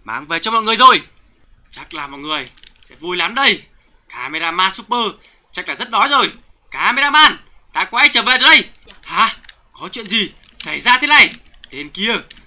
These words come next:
ngươi là ai? Tại sao nó đánh ngất người anh em của ta? Ta chính là Titan đầu mũi khoan. Ta đến đây để tìm con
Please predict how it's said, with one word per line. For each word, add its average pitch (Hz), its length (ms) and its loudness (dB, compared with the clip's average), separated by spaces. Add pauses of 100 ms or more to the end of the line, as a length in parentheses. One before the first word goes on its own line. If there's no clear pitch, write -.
(100)
ngươi 180 300 -6
là 233 100 6
ai? 247 440 6 (320)
Tại 127 160 -14
sao 180 200 -10
nó 185 60 -4
đánh 180 200 -6
ngất 302 200 0 (320)
người 165 220 -4
anh 240 160 2
em 285 120 6
của 226 80 -4
ta? 302 300 6 (440)
Ta 143 340 0 (220)
chính 160 180 -16
là 165 140 -12
Titan 240 500 0
đầu 240 120 -2
mũi 247 200 -6
khoan. 277 320 4 (440)
Ta 135 240 -6
đến 170 120 -8
đây 208 300 -2 (380)
để 113 80 -18
tìm 156 220 -8
con 190 100 -10